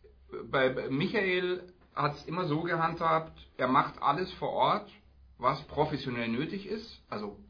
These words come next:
Pressekonferenzen, Interviews in einem gewissen Rahmen, alles, was da dazugehört. Er hat sich sicherlich nicht, äh, vorgedrängelt,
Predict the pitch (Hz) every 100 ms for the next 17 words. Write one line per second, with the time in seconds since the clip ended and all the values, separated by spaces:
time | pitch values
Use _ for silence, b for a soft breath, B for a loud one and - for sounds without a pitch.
0 | - - 113 120 120 110 113 110 113 127
1 | 123 123 110 117 117 117 101 117 117 110
2 | 113 107 101 104 113 113 b b b b
3 | b 117 123 123 117 - 110 107 110 -
4 | 117 - 190 208 190 208 - - 123 123
5 | 131 127 160 160 139 131 123 - - 127
6 | 113 113 147 202 196 180 240 -